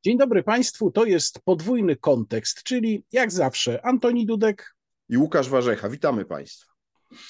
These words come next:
Speaker 1: Witamy i od razu zapowiadam, że na końcu programu będzie ważne ogłoszenie, ale to na końcu, więc proszę nie przewijać od razu na koniec, tylko najpierw proszę obejrzeć nasz program, który zaczniemy,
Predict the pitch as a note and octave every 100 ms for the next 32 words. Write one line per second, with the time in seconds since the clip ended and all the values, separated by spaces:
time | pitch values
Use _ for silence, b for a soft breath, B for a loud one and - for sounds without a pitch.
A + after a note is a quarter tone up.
0 | B B B C3+ C#3 A3 C4 B3 A#3+ -
1 | G3 G3 - _ E3+ E3+ A3 G3+ C#3+ D3+
2 | G3 B3 - _ C3+ D#3 F3+ E3 G3+ G3
3 | E3+ D3+ D#3+ - C#3+ - G3+ G#3 - D3+
4 | D3+ D3 E3 E3 C#3+ D3 C3 C3+ E3 F#3
5 | D#3 C#3+ C3+ C#3 C3+ C3 B2 - G#3+ G3+
6 | G3 F#3 A3 A3+ G3+ F#3+ F3 E3 _ D#3
7 | - G3 D3+ C3 E3+ D#3 - E3 D#3+ D#3+
8 | B2+ G#2 B2+ B3+ A3+ G3 D#3 E3 D3 B2+
9 | C#3+ D#3+ C#3+ C#3 C3+ B2+ C3 E3 - C#3
10 | C#3 B2+ B B B D#3+ E3+ D#3+ C3 D3+
11 | C#3 D3+ D#3 D#3+ F3+ D3+ C#3 - b b
12 | C#3+ D3 - D#3+ G3 G3+ - A3 G#3 E3
13 | F#3 - G#3+ A3 F#3+